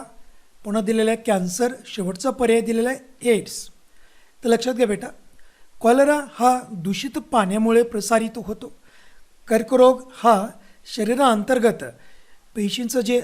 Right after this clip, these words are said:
अनियंत्रित विभाजन होत असतं, त्यामुळं कॅन्सरसारखे रोग, कर्करोगासारखे आजार, विकार होत असतात. एड्स हे असुरक्षित लैंगिक संबंध, दूषित रक्त चढवल्यामुळं,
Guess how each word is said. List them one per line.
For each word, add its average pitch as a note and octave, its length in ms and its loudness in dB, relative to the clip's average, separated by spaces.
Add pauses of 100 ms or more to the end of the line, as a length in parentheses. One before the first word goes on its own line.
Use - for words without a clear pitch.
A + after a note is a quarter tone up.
(120)
अनियंत्रित C#4+ 600 -2
विभाजन A3 560 0
होत G#3 300 -2
असतं, D#3 300 -6 (420)
त्यामुळं C4 380 2 (720)
कॅन्सरसारखे A#3+ 680 0
रोग, G#3 300 0 (440)
कर्करोगासारखे B3 800 0
आजार, G#3+ 380 4
विकार G3+ 340 -2
होत F#3 240 -8
असतात. C4 280 -10 (600)
एड्स D4 460 0 (640)
हे A3+ 100 0 (160)
असुरक्षित C4 600 0
लैंगिक G3+ 380 -2
संबंध, G#3+ 400 -4 (420)
दूषित G3 400 -6
रक्त A#3+ 320 0
चढवल्यामुळं, A3 720 0